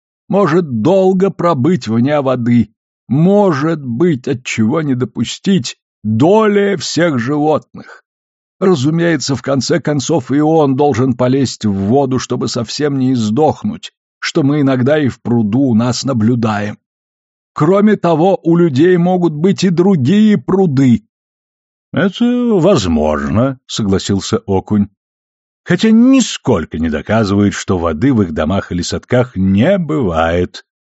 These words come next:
чего бы там ни врала золотая рыбка». «Да, разумеется»,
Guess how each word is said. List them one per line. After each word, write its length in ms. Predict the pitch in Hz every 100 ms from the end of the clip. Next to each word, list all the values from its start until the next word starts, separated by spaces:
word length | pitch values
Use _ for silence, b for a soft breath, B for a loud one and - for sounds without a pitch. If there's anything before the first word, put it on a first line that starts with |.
| _
чего 340 | - - 98 101
бы 120 | 98
там 240 | 95 87
ни 80 | 85
врала 560 | 80 78 73 95 104 _ -
золотая 680 | 120 131 101 - 87 85 82
рыбка». 500 | 90 78 _ - - _ _ _ _ _ _ _ -
«Да, 420 | 139 220 233 214
разумеется», 1120 | 208 147 175 175 185 175 165 - - 156